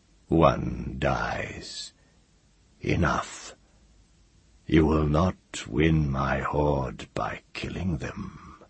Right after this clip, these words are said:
I do not want your hoard.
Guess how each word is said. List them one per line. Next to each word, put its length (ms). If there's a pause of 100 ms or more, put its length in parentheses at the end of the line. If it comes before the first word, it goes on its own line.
(1000)
I 180
do 160
not 180
want 420
your 200
hoard. 480